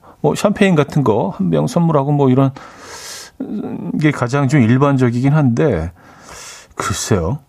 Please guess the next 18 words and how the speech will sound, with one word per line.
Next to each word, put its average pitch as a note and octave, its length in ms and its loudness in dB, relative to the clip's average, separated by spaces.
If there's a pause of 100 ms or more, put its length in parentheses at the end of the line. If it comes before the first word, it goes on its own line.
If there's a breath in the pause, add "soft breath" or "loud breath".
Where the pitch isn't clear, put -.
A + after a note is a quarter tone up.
(360)
음, G2+ 1200 -2 (220)
아주 E3+ 240 2
뭐, G3 140 4
그냥 E3 400 4 (180)
기본적인 D#3 640 4
선물은 D3 400 2
그냥 D3 180 4
그런 C3 240 2
거죠. A2+ 300 0 (720 soft breath)
어, - 640 -8 (420)
가을 C#3 240 2
스카프 - 440 0
있잖아요. F3 320 2
얇은 D3 280 2
스카프 - 380 -4
같은 D3 320 2
거. D#3 200 0 (300)
예, A#2 40 -4